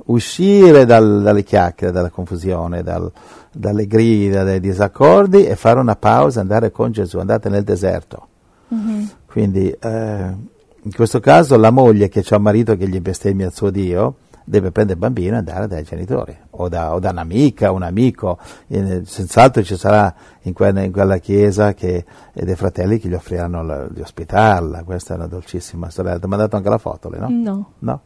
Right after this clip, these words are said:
Speaker 2: No, no, no. Ma anche la sua famiglia, che sono tutti dolcissimi, sono sicura che l'aiutano.
Speaker 1: Ok. Allora,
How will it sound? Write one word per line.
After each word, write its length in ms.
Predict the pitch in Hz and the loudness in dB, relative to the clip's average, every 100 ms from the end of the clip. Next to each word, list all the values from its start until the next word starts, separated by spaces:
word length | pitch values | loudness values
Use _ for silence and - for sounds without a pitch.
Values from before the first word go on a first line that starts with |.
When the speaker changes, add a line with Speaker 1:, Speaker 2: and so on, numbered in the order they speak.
| _ | _
Speaker 2:
No, 180 | - 233 | -6 -4
no, 80 | 214 | -4
no. 120 | 208 - - _ | -6 -8 -16 _
Ma 160 | 226 233 | -4 -2
anche 260 | 240 233 | -2 -2
la 280 | 214 208 202 | 0 -2 -2
sua 160 | 202 208 | -4 -6
famiglia, 540 | 202 196 233 233 202 | -4 -4 -2 0 -2
che 100 | 202 | -4
sono 220 | 196 196 | -6 -6
tutti 260 | 208 226 220 | -4 -4 -4
dolcissimi, 760 | 202 202 - 233 233 - 214 208 | -2 -2 -4 -4 -4 -4 -6 -4
sono 240 | 220 208 | -4 -6
sicura 440 | - 220 220 220 | -6 -6 -2 -2
che 400 | 214 214 202 202 | -2 -2 -2 -2
l'aiutano. 640 | 202 202 202 196 202 196 190 - _ _ _ _ _ _ | -2 -2 -4 -4 -4 -6 -8 -12 _ _ _ _ _ _
Speaker 1:
Ok. 340 | 120 95 87 - _ _ - - - - | -12 -12 -14 -18 _ _ -20 -20 -20 -2
Allora, 340 | 202 143 98 | 4 4 4